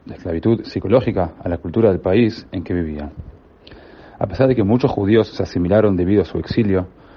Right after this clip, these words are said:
otros, por obra de la fe en su destino, lucharon por mantener su identidad judía,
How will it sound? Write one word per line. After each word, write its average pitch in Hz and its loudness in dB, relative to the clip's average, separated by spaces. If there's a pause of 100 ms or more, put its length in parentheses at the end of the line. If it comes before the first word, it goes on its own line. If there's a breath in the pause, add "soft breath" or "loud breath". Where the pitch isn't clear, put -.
(280 loud breath)
otros, 110 2
por 98 -4
obra 104 6
de 95 4
la 87 0
fe 107 0
en 98 2
su 87 -4
destino, 101 0 (420 loud breath)
lucharon 135 4
por 123 4
mantener 107 2
su - -2
identidad 85 0
judía, 85 -2